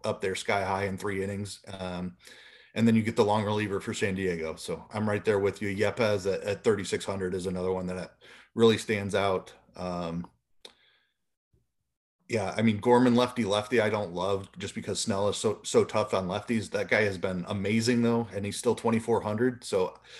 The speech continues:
I, I wouldn't mind adding him to the stack and just hoping that you get that early Snell exit and then get a couple at bats for Gorman,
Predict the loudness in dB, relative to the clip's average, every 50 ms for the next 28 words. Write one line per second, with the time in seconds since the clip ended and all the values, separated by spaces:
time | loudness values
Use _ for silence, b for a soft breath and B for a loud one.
0 | B B B 0 0 0 2 2 2 4 2 0 -2 0 0 2 2 0 2 2
1 | 2 2 2 0 0 2 0 0 0 0 -2 -2 -2 -2 -4 -4 -2 0 0 0
2 | 0 -2 -6 -6 -4 -2 0 -2 0 0 -2 -4 -2 -4 -4 -4 -4 -4 -4 -4
3 | -2 -2 -2 -2 -2 -4 -4 -2 -2 -4 -4 -4 -4 -4 -2 -4 -2 -2 -2 -4
4 | 0 4 4 4 4 4 -4 -8 -8 -6 -6 -2 -2 -2 -2 -2 -2 -2 -2 0
5 | -2 -4 -2 -2 -2 -2 -2 -4 -6 -6 -6 -6 -6 -6 -8 -10 -4 0 0 0
6 | 0 -2 -4 -4 -6